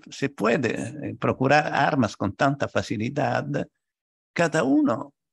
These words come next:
es, eh, inevitablemente, eh, motivado ad armarse por miedo, porque si todos son armados es necesario armarse. Esta es una locura que puede ser, no, no, no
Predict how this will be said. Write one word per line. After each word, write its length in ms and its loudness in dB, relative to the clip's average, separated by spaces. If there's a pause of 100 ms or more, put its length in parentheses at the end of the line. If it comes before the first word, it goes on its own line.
(500)
es, 400 -6
eh, 280 -8
inevitablemente, 1500 -4 (400)
eh, 200 -12
motivado 920 0 (100)
ad 200 -4
armarse 760 0 (100)
por 200 -4
miedo, 460 0
porque 260 -6
si 180 -4
todos 340 2
son 140 0
armados 680 0
es 140 -2
necesario 520 -4
armarse. 600 -4 (580)
Esta 360 -4
es 380 -4
una 340 -4
locura 380 0
que 160 -4
puede 320 -4
ser, 560 -6 (400)
no, 100 -8
no, 240 -4
no 280 -2